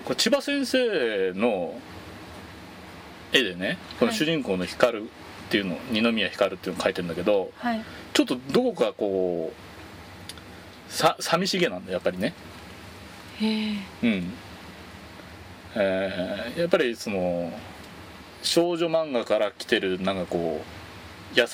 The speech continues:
Speaker 1: しげな雰囲気というか、儚げな雰囲気って言ったらいいのかな。
Speaker 2: はい。
Speaker 1: うん。千葉先生独特の、
Speaker 2: うん。
Speaker 1: うん、がある。彼にはあって。
Speaker 2: はい。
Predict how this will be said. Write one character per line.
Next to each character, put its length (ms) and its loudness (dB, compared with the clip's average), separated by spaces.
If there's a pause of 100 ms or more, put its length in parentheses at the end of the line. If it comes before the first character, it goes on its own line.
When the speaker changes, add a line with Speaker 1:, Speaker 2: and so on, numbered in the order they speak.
Speaker 1:
し 560 0 (840)
げ 100 4
な 120 0
雰 180 -4
囲 160 -2
気 100 -10
と 100 -2
い 20 0
う 20 -4
か、 100 4
儚 460 0
げ 80 0
な 80 0
雰 160 -6
囲 40 -4
気 40 -4
っ 40 -6
て 100 -6
言 60 -10
っ 20 -8
た 80 2
ら 60 -2
い 20 -4
い 40 -10
の 80 -12
か 80 -4
な。 120 0
Speaker 2:
は 240 0
い。 80 -2 (340)
Speaker 1:
う 60 6
ん。 180 -2 (380)
千 100 4
葉 100 4
先 160 -2
生 140 4
独 180 0
特 240 0
の、 200 0 (320)
Speaker 2:
う 20 2
ん。 480 0 (720)
Speaker 1:
う 40 2
ん、 100 6
が 160 4
あ 60 0
る。 100 -10 (400)
彼 180 4
に 60 2
は 120 6
あ 40 2
っ 20 -4 (200)
て。 240 2
Speaker 2:
は 240 0
い。 60 0